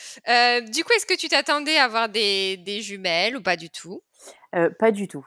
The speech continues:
Speaker 2: Alors, autant pour la première grossesse, tu sais, c'est un peu le truc, « Oh là là, imagine, il y en a deux, euh, », voilà,
Speaker 1: La blague, quoi,
Speaker 2: euh,
Speaker 1: que tu fais à, à tes
Speaker 2: c'est
Speaker 1: amis,
Speaker 2: ça,
Speaker 1: quoi.
Speaker 2: à ton mari, carrément. Et, euh, et en fait, pas du tout, il y en avait qu'un, euh, voilà, il est arrivé tout seul.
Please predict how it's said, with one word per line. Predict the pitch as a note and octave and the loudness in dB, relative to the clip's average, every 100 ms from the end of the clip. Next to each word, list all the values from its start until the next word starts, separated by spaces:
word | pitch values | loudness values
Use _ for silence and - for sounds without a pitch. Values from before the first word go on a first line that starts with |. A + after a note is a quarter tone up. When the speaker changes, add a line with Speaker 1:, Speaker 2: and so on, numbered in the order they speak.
| - | -2
Speaker 2:
Alors, | E3 D#3+ - | 2 2 0
autant | G#3+ C#4 C4+ | 2 4 2
pour | G3+ | 2
la | F3+ E3 | 2 2
première | - - G#3 G#3 F#3 | 2 0 2 2 0
grossesse, | E3+ F#3 F3+ G3 G3 | 0 0 2 0 0
tu | - | -6
sais, | - F#3 | -2 -2
c'est | E3 | 0
un | D3+ | -4
peu | D#3+ | 0
le | F3 | 0
truc, « | F3 G3+ G#3 | 2 -2 2
Oh | |
là | G3 | 2
là, | F3 F#3+ | 4 4
imagine, | G#3+ F3 D#3+ D#3 G3 | 2 -4 -4 -6 -8
il | G3 | -6
y | |
en | D#3+ | -6
a | D3 | -6
deux, | C#3+ D3 | -8 -8
euh, », | D#3+ G3 F3+ C3+ B2+ C3+ _ - - _ _ | -6 -4 -4 -4 -6 -10 _ -20 -20 _ _
voilà, | D3 D#3 | 2 4
Speaker 1:
La | D4+ | 4
blague, | G#3+ G#3 | 4 0
quoi, | D3+ D3 C#3+ | 2 0 2
Speaker 2:
euh, | C#3 | 0
Speaker 1:
que | C3 | -4
tu | - | -10
fais | - G3+ | -10 -6
à, | F3+ E3+ E3 - - | -4 -4 -6 -10 -16
à | |
tes | F#3 F3+ | -12 0
Speaker 2:
c'est | A3 | 0
Speaker 1:
amis, | F3 | 4
Speaker 2:
ça, | D#3+ B3 | 2 2
Speaker 1:
quoi. | G#3 | 0
Speaker 2:
à | D#3+ | -2
ton | D#3 D#3+ | 0 2
mari, | D#3 C#3+ F3 | 4 4 2
carrément. | G3+ E3 D#3 E3 A#3 - _ _ _ | 2 2 2 4 2 2 _ _ _
Et, | F3 E3 D#3+ | 4 6 8
euh, | D3+ D3 | 6 4
et | D3 | 2
en | |
fait, | C3+ D#3 | 4 2
pas | - C3+ | 2 -2
du | A#2 | -2
tout, | - G#3+ | 0 4
il | G#3+ | 4
y | |
en | C#3 | 4
avait | B2+ B2+ | 4 0
qu'un, | - D3 D#3+ E3+ D3 | 2 2 4 2 0
euh, | B2 A#2+ | -2 -2
voilà, | B2+ C3 | -2 -2
il | E3 | 0
est | |
arrivé | B2 C3 D3 | -2 -2 -6
tout | D3+ | -8
seul. | C#3+ - A#3 F#4 | -4 4 4 4